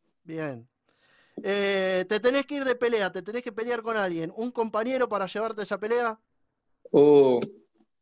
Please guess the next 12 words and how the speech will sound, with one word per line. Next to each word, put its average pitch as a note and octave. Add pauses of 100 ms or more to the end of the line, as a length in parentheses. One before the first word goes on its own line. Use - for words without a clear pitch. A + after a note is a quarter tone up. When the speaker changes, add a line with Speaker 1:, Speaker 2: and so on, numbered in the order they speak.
(180)
Speaker 2:
y -
ahí, D#3+
ahí F3
me D3+
voy D#3+
con D#3
mi D3
categoría, C#3+
Tomás C#3+
Reineri. D3 (220)
Speaker 1:
<laughs> - (1000)
Eh, G3+